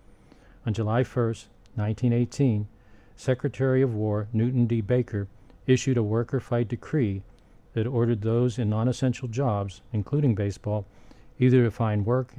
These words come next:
in war-related industries or enter the military. Baseball responded by shortening its season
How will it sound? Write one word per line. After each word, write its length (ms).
in 240
war-related 580
industries 640
or 160
enter 200
the 80
military. 600
Baseball 360
responded 600
by 180
shortening 480
its 140
season 480